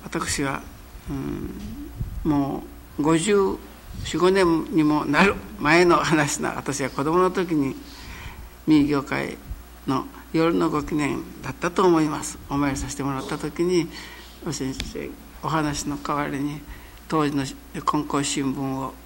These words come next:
あの、記事を読んでくださったことが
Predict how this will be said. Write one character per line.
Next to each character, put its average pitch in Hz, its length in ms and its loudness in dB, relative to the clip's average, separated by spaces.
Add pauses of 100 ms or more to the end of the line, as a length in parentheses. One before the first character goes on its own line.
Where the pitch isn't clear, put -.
(280)
あ 147 60 -8
の、 143 200 -4 (200)
記 185 140 0
事 160 140 4
を 131 180 -2 (400)
読 185 180 4
ん 185 40 -2
で 165 120 -2
く 170 80 -8
だ 160 140 -4
さ 147 100 -6
っ 143 40 -8
た 143 160 -6
こ 143 100 -10
と 151 140 -4
が 180 200 0